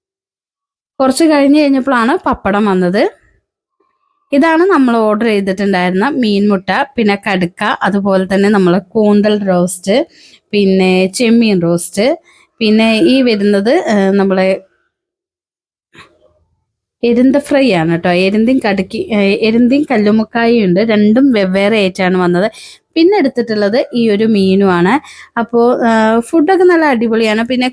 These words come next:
കൂട്ടാൻ ഒരു കുടംപുളി ഇട്ട് വെച്ചിട്ടുള്ള കറിയാണ്. നമ്മൾ പൊതുവേ വാളംപുളി വെച്ചിട്ടാണല്ലോ കറികൾ ഉണ്ടാക്കാറുള്ളത്, അതുകൊണ്ടായിരിക്കാം കുടംപുളി ഇട്ട കറി ആയതുകൊണ്ട് എനിക്ക് അത്രയ്ക്കൊരു, ഏ, ഇഷ്ടമായിട്ടില്ല. പക്ഷെ ഇവർക്ക് എല്ലാവർക്കും നന്നായി ഇഷ്ടമായിട്ടുണ്ട്. പിന്നെ നമുക്ക് ചോറ്, നമ്മൾ,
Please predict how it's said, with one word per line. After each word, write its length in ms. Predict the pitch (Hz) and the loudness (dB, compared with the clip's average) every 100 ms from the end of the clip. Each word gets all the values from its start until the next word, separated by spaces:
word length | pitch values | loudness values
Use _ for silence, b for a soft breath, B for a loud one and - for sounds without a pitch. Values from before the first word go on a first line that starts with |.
| - | -4
കൂട്ടാൻ 360 | 269 269 294 339 302 | -4 -2 0 -2 0
ഒരു 100 | 277 262 | -2 0
കുടംപുളി 380 | 240 247 262 285 | 0 2 2 0
ഇട്ട് 120 | 240 254 | 0 -2
വെച്ചിട്ടുള്ള 400 | 240 226 233 226 233 | -2 -4 -2 -2 -2
കറിയാണ്. 460 | 208 196 185 208 285 B B B - | -2 -2 -2 -2 -4 B B B -4
നമ്മൾ 160 | 233 240 254 | 0 2 2
പൊതുവേ 260 | 262 277 302 | 2 2 2
വാളംപുളി 440 | 294 269 277 269 277 | 2 2 0 0 -2
വെച്ചിട്ടാണല്ലോ 500 | 277 - 254 240 220 196 | -2 -6 -4 -2 -2 -2
കറികൾ 300 | 196 196 196 196 | -2 -2 -2 -2
ഉണ്ടാക്കാറുള്ളത്, 680 | 185 180 185 185 175 170 175 | -2 -2 -4 -4 -4 -4 -4
അതുകൊണ്ടായിരിക്കാം 840 | 208 208 214 240 226 220 240 302 330 302 | -4 -2 0 0 -2 -2 -2 0 0 -2
കുടംപുളി 380 | 262 262 269 302 | -2 0 0 0
ഇട്ട 60 | 285 294 | 0 0
കറി 140 | 277 269 | 0 0
ആയതുകൊണ്ട് 200 | 269 269 | 0 0
എനിക്ക് 200 | 269 339 | -2 -4
അത്രയ്ക്കൊരു, 520 | 330 _ 330 320 330 381 - - 294 | -8 _ -2 0 0 0 -4 -6 0
ഏ, 60 | 269 - | 0 0
ഇഷ്ടമായിട്ടില്ല. 520 | - 294 254 233 208 226 - B B B - | -2 0 0 0 -2 -2 -4 B B B -4
പക്ഷെ 240 | 285 349 415 - 269 | -2 0 -2 -2 -2
ഇവർക്ക് 300 | 262 269 285 285 | 0 0 0 0
എല്ലാവർക്കും 380 | 269 262 269 277 | 2 0 2 2
നന്നായി 400 | 233 226 233 247 | 2 2 2 0
ഇഷ്ടമായിട്ടുണ്ട്. 420 | - 220 220 226 233 | -2 -2 0 0 0
പിന്നെ 120 | 226 233 | 0 0
നമുക്ക് 220 | 240 285 285 | 0 0 0
ചോറ്, 460 | 254 214 220 226 277 311 B B B 240 | 0 2 2 2 0 -2 B B B -2
നമ്മൾ, 160 | 220 | 0